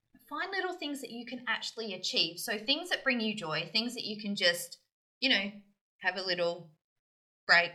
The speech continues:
relax. Whether that's meeting with another mum and your kids playing and then, you know, being able to vent and talk through, but also things that you can achieve.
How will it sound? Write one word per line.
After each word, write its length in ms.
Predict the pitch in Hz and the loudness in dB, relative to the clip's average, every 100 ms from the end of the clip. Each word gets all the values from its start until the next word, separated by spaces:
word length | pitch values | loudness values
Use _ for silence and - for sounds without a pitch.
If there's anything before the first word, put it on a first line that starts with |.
| - _ - | -10 _ 0
relax. 460 | 175 165 147 - - - - | 4 8 6 4 -14 -10 2
Whether 240 | 220 294 | 4 6
that's 260 | 277 247 214 | 4 4 2
meeting 320 | 185 196 185 | -2 -2 -2
with 140 | 175 | -2
another 320 | 170 175 156 165 | -2 -2 -4 0
mum 300 | 151 185 196 | 0 0 -2
and 140 | 170 | -8
your 100 | 160 | -8
kids 260 | - 175 - | -6 -6 -6
playing 520 | - 160 160 160 160 | -2 2 4 2 -2
and 140 | 156 160 | -4 0
then, 320 | 151 151 151 - _ - | 0 -2 -10 -14 _ -8
you 120 | 226 | -6
know, 140 | 196 | -4
being 160 | 196 175 165 | -6 -6 -8
able 120 | 170 | -10
to 220 | 160 175 165 - _ - | -8 -8 -8 -14 _ -8
vent 300 | 143 165 156 | -6 -6 -8
and 200 | 156 151 - | -8 -8 -8
talk 280 | 170 - - | -8 -8 -2
through, 220 | 170 202 - - _ - | -2 -2 -6 -18 _ 0
but 160 | 220 | 2
also 280 | 220 277 - 339 330 | 2 -2 -2 -4 -2
things 240 | 269 254 | 0 0
that 140 | 240 | -2
you 200 | 196 202 | -4 -4
can 260 | 202 196 202 - | -4 -6 -8 -8
achieve. 520 | 160 - 180 156 | -4 0 0 -2